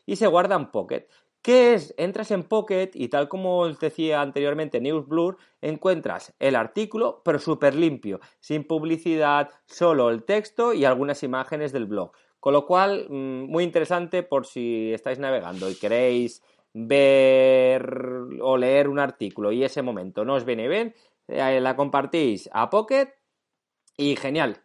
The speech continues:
y ya la podréis leer más tarde. Otra aplicación también relacionada es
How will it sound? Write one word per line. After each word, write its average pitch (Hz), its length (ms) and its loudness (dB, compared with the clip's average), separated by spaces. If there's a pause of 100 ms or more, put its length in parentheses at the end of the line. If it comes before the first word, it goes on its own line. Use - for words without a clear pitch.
(120)
y 131 280 -4
ya 139 120 0
la 143 100 2
podréis 139 300 0
leer 123 220 0
más 117 220 -8
tarde. - 380 -16 (560)
Otra 208 340 2
aplicación 156 960 0
también 131 540 -4
relacionada 147 800 0
es 214 320 -2